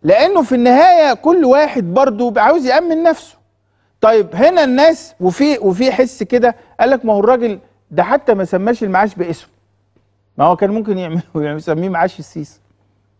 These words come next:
لكن ده أنا، أنا سمعت ده واتنقل لي هذا ال-، الكلام من ناس كتير، آه، جدًا. قد تكون كل واحد ليه أسبابه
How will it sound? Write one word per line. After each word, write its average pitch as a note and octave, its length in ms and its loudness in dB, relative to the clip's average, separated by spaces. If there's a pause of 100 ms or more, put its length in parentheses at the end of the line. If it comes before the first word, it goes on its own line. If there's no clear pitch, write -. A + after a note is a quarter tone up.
(120)
لكن D3+ 400 -2
ده A#3 360 2
أنا، B3 280 -2
أنا A#3 160 -2
سمعت G3+ 380 -8
ده B2 180 -10 (400)
واتنقل E3+ 500 0
لي F#3+ 340 -4
هذا E3 340 0
ال-، A#2+ 840 -10
الكلام F3 400 0
من F3 320 -4
ناس D#3 260 -6
كتير، C#3 320 -8 (200)
آه، - 280 -14
جدًا. A#2+ 140 -14 (560)
قد E4 180 0
تكون D#4 400 -2 (240)
كل D4+ 160 2
واحد C4+ 300 0
ليه C4+ 260 -10
أسبابه E3+ 500 -2